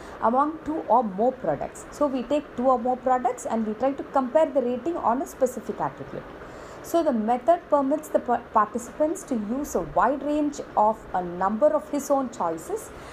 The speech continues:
with the property that the ratio or the proportions among the numerical assignments reflects ratios of sensory intensities. Okay, so this particular ratio scaling is mainly meant for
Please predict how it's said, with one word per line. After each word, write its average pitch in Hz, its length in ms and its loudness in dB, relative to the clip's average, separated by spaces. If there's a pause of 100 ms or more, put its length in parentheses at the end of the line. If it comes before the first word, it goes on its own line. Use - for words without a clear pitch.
(140)
with 240 120 0
the 359 80 0
property 294 560 0
that 226 240 0
the 180 80 -2
ratio 240 460 -2
or 226 180 2
the 240 80 -2
proportions 233 580 -4
among 220 320 -2
the 220 100 -2
numerical 339 680 0
assignments 254 680 -4 (120)
reflects 247 460 -6 (440)
ratios 226 440 -4
of 240 180 -4
sensory 214 840 -6 (600)
intensities. 160 760 -10 (800)
Okay, 285 260 -6 (300)
so 285 160 -2
this 294 200 -4
particular 285 520 -4
ratio 262 720 -2
scaling 262 560 -2 (340)
is - 160 -8 (100)
mainly 262 380 -2
meant 254 480 -2 (720)
for 269 420 0